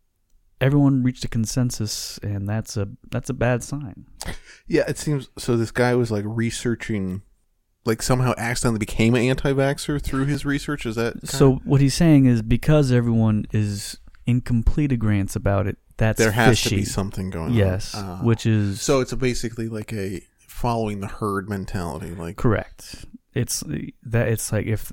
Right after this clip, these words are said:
Speaker 1: everyone agrees when it, it
Speaker 2: Hiding in
Speaker 1: must be
Speaker 2: plain
Speaker 1: wrong,
Speaker 2: sight, right,
Speaker 1: which
Speaker 2: okay.
Speaker 1: is probably the dumbest possible
Speaker 2: Sure.
Speaker 1: conclusion to come with almost anything.
Speaker 2: Sure.
Speaker 1: Um, but that's what, that's what you do when you're,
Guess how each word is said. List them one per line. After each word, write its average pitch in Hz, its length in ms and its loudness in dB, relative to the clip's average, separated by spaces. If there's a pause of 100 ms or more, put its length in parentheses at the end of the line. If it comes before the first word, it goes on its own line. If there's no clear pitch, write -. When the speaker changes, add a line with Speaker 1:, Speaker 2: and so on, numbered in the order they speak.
Speaker 1:
everyone 127 380 4
agrees 113 360 2
when 104 140 2
it, 101 40 0
it - 40 -2
Speaker 2:
Hiding 120 200 4
in 113 40 4
Speaker 1:
must 110 220 6
be - 80 2
Speaker 2:
plain 107 140 2
Speaker 1:
wrong, 95 80 4 (120)
Speaker 2:
sight, 98 240 -2
right, - 260 -10
Speaker 1:
which 113 200 2
Speaker 2:
okay. 107 100 2
Speaker 1:
is - 340 -6 (760)
probably 233 200 6
the 156 120 2
dumbest 113 340 4
possible 104 600 2
Speaker 2:
Sure. - 200 -12
Speaker 1:
conclusion 110 540 2
to 90 60 0
come 95 300 0
with 92 220 -4 (200)
almost 113 320 0
anything. 95 460 -4
Speaker 2:
Sure. 98 200 -10 (600)
Speaker 1:
Um, 95 440 -4 (460)
but 117 180 2
that's - 440 -2
what, 156 320 0
that's - 220 0
what 180 100 -2
you 151 100 -4
do 147 240 2
when 117 240 2
you're, 104 360 -4